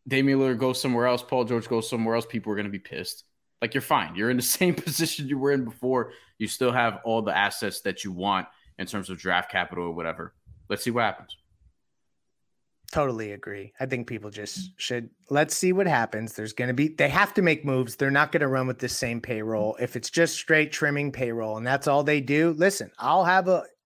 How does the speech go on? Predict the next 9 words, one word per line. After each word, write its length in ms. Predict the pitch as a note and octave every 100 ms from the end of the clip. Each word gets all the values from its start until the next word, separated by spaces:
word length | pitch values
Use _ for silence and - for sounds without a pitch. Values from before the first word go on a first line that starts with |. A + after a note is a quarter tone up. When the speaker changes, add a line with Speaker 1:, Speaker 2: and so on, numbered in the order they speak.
| _ _ -
Speaker 2:
I'll 280 | C3+ D3 E3
be 200 | C#3+ E3+
the 200 | C#3+ C3 -
first 340 | G3 G3 -
to 100 | F3+
have 200 | D3 C#3+
an 100 | C#3
honest 300 | C#3 C#3 C3
conversation 680 | C#3+ C3 B2+ C3 A2+ - A2+